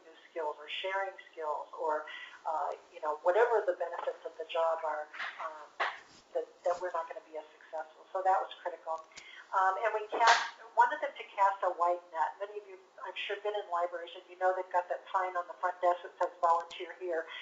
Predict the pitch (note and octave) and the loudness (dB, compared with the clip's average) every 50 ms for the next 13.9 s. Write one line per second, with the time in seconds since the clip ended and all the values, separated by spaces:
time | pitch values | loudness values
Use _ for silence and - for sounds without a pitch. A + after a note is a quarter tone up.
0 | - - - G#3+ G#3 A#3+ A#3+ A#3 A#3 C#4 C#4+ - A3 - G3 G3+ G3+ - - G#3+ | -12 -6 2 4 4 6 6 4 0 0 -2 -4 -2 4 4 4 4 2 -8 -16
1 | - - G3 F#3 F3+ F3+ F3 - - - F#3+ F#3+ F#3 F#3 - F3 F3 F3+ F3 F3 | -14 -4 -4 -4 -2 -2 -6 -10 -8 -8 -6 -4 -4 -4 -4 -4 -2 -2 -4 -4
2 | F3+ F3 F3 F3 F#3+ F#3+ - - A3 G#3 G3 F#3 - F3+ F3+ F3+ F3 - - - | -6 -10 -4 -2 -2 -2 -2 -2 -6 -6 -6 -2 -2 -2 -2 -2 -4 -6 -10 -12
3 | - - - - - F3+ E3+ - E3+ E3 D#3 D3+ - - - F3 E3 D#3+ - - | -12 -12 -16 -16 -16 -16 -12 -4 -2 -2 -2 -2 -6 -12 -16 -18 -18 -18 -18 -16
4 | D#3+ D#3+ - E3 E3 D#3+ D#3 - - - - - - - - - F3+ F3+ F3+ G#3 | -16 -16 -14 -10 -6 -6 -6 -6 -6 -16 -20 -20 -20 -16 -2 0 0 2 2 0
5 | A3 - - G#3+ A3 A3 - A3+ G#3+ - F3 E3 E3 - - E3+ F#3 - F#3 F#3 | -2 -2 -2 0 0 0 2 0 -2 0 0 -4 -4 -2 -4 -6 -6 2 4 4
6 | F3+ - - - - - - A3 A3+ A3+ - - G#3+ G3+ G3 F#3+ F#3+ F#3 F#3 F#3 | 4 4 -2 -12 -16 -14 -12 -12 -12 -8 -2 4 6 6 6 6 2 0 -8 -6
7 | F#3 F#3 F3+ F3+ F3+ - - - - - - - F#3+ F#3 - - - G#3+ A3 A3 | -4 -2 -2 -2 -2 -4 -8 -16 -18 -18 -16 -14 -14 -14 -10 -8 -6 -2 -2 -2
8 | A3 - - A3+ - - G3 F#3+ F#3+ F#3+ - - F#3+ F#3 - - F#3+ - - F3 | -4 0 -2 -2 -2 0 -2 -2 -2 -4 -6 -10 -10 -10 -10 -12 -16 -12 -8 -8
9 | F3+ F3 F3 F3 F3+ A3 B3 - - - - F3+ - - E3+ E3 E3 - G3 - | -8 -8 -10 -16 -16 -16 -16 -14 -14 -14 -14 -12 -12 -12 -12 -12 -12 -14 -16 -14
10 | F#3+ F#3 - G3+ G3+ G#3+ A3 - - - G#3 G#3+ - - A3+ A#3 A#3+ A#3+ - - | -12 -12 -6 -6 -6 -6 -6 -14 -8 -8 -8 -6 -4 -4 -4 -4 -4 -6 -6 -6
11 | G#3+ - F4 - - E3+ - - - - - - - - - - - F3 - - | -6 -6 -6 -8 -8 -8 -8 -8 -10 -10 -12 -14 -16 -16 -14 -10 -8 -8 -6 -6
12 | - - - - - - - - - - - - - - - G#3 G#3+ G3+ G3 G3 | -8 -10 -10 -10 -12 -12 -12 -12 -20 -20 -20 -18 -14 -10 -8 -2 2 2 2 2
13 | - - F#3 G3 A3 A#3+ C4 C4+ - - - - - - G#3 F#3+ F3+ | 0 -2 4 4 6 6 4 2 -2 -6 -16 -16 0 4 6 8 8